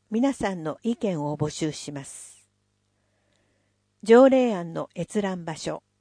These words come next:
市ホームページ、市役所情報公開コーナー、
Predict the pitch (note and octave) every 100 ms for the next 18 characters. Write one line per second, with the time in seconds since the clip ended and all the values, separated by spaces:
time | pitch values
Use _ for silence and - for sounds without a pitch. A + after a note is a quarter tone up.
0 | _ _ _ _ _ _ _ _ _ -
1 | B3+ - - B3 B3 A#3+ A#3+ A3 F#3 -
2 | G#2 _ _ _ _ _ _ - B3+ C4+
3 | - G#3 F3 A3+ A#3+ A#3+ A#3+ A#3 - A3+
4 | A3+ G3+ G3 - F#3+ D#3+ D3 B2